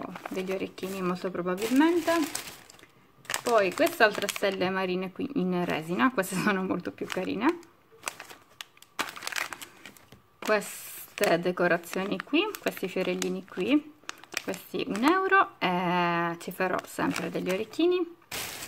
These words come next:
Stiamo finendo, eh. Queste altre decorazioni qui sono due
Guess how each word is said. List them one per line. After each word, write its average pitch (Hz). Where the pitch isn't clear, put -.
Stiamo 208
finendo, 196
eh. 330
Queste -
altre 190
decorazioni 202
qui 190
sono 190
due 185